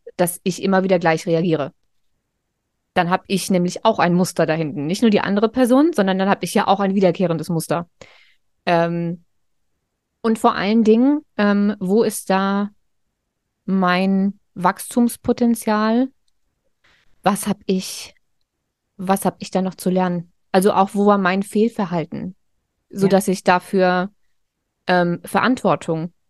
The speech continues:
Speaker 1: übernehmen kann. Ähm, dann stelle ich mir sehr, sehr gerne die Frage, ob ich, ähm, und das ist eine Frage, die ich mir ungern stelle, <laughs> weil, ähm, weil die Antwort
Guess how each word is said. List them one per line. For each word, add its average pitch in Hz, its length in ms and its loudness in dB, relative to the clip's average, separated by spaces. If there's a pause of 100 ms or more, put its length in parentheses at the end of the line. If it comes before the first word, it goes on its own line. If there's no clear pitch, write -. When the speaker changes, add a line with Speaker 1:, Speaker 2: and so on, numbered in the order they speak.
(120)
Speaker 1:
übernehmen 160 480 0
kann. 151 300 -6 (1000)
Ähm, 160 680 -2 (480)
dann 175 380 0
stelle 190 240 -2
ich 190 100 -4
mir 180 140 6
sehr, 180 140 6
sehr 190 140 4
gerne 185 240 2
die 185 80 -2
Frage, 185 580 0
ob 170 300 -4
ich, - 460 -8
ähm, 175 340 -4
und 165 160 0
das 175 120 0
ist 220 100 -2
eine 214 100 2
Frage, 196 240 0
die 190 80 0
ich - 80 -4
mir 180 140 -4
ungern 208 440 -2
stelle, 247 520 -2 (400)
<laughs> 233 200 0 (1040)
weil, 185 480 2 (480)
ähm, 180 560 0 (920)
weil 180 240 4
die - 180 -2
Antwort 214 580 0